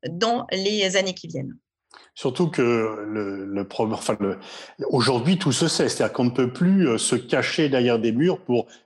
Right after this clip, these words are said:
Speaker 2: cacher sa richesse. L'opulence extravagante de certains, elle est connue, la fortune de Jeff Bezos,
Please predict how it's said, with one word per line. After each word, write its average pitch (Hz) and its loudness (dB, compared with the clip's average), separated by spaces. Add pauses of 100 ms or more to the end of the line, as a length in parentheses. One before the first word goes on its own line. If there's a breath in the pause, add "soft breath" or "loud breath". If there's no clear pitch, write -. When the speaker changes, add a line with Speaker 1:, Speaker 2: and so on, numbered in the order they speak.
Speaker 2:
cacher 139 -2
sa 120 -2
richesse. 170 -2 (300 soft breath)
L'opulence 151 0 (140)
extravagante 139 0
de 110 -4
certains, 170 -4 (260 loud breath)
elle 120 0
est 127 0
connue, 151 0
la 123 0
fortune 139 -2
de 120 2
Jeff 113 -2
Bezos, 117 0